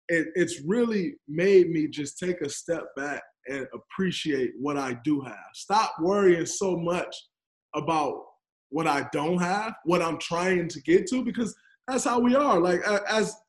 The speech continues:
as people, we're programmed that way. Like, are you gonna go get whatever it is that you're trying to get? And so because you're trying to go get that, your mind is just wrapped around that every single day. "I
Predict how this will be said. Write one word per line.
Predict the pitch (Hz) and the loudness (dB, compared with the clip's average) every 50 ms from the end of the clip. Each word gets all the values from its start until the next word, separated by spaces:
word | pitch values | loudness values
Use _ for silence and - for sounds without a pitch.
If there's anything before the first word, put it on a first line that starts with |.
| _ - | _ -6
as | 202 208 202 190 - - | -2 0 0 -2 -2 4
people, | - 302 320 320 233 208 196 - 131 | 8 8 8 8 8 4 2 2 4
we're | 180 196 208 208 - | 6 6 6 6 6
programmed | 240 269 349 269 233 220 190 175 165 165 | 2 4 4 6 4 4 4 4 4 4
that | 170 160 147 147 | 2 2 2 2
way. | 160 156 151 | 4 4 4
Like, | 147 147 147 143 127 - - _ _ _ _ _ _ _ _ _ _ _ _ _ - | 4 2 0 0 -2 -4 -6 _ _ _ _ _ _ _ _ _ _ _ _ _ -2
are | 151 180 185 | 4 6 8
you | 190 208 214 185 | 8 8 8 8
gonna | 220 220 214 208 | 6 6 8 6
go | 180 165 208 214 214 - | 8 8 10 10 10 10
get | - 208 240 226 202 | 8 6 6 6 8
whatever | 202 208 208 220 220 214 202 | 8 8 8 8 8 10 10
it | 196 196 | 10 12
is | 208 202 190 - | 12 10 10 10
that | 190 185 185 - | 8 6 6 4
you're | 185 180 | 0 0
trying | - 202 196 185 175 | 0 -4 -2 -2 -2
to | 170 165 | -2 -2
get? | 165 226 247 196 156 165 | 0 2 2 2 2 0
And | 170 165 | -4 -4
so | - - 226 233 214 196 180 - - - _ _ _ _ | -2 0 0 4 4 4 4 2 0 -16 _ _ _ _
because | - 170 165 - 262 277 240 190 | -2 -2 2 6 6 6 6 6
you're | 233 220 208 | 6 4 4
trying | - 247 240 226 208 | 4 2 2 2 2
to | 185 170 | 0 2
go | 165 196 190 | 4 4 4
get | 180 226 277 - - | 4 4 -4 -2 0
that, | 233 196 175 180 | 0 2 2 4
your | 185 208 220 185 165 180 | 4 4 4 4 -2 -4
mind | 190 214 220 220 202 185 180 170 | -2 0 0 2 2 2 2 2
is | 156 - | 0 2
just | - 175 160 - - 180 | 2 2 2 2 -2 0
wrapped | 190 - - - - 156 | 0 0 -2 -2 -4 -4
around | 151 156 175 185 180 175 175 160 | -2 0 2 2 4 2 2 2
that | 160 151 143 - - | 0 -2 -4 0 0
every | 196 214 196 196 190 | 2 2 4 4 2
single | 180 - - 202 190 170 165 156 - - | 0 2 2 2 2 2 0 0 2 4
day. | 180 180 175 - - 143 | 4 4 4 4 2 -2
"I | 147 | -4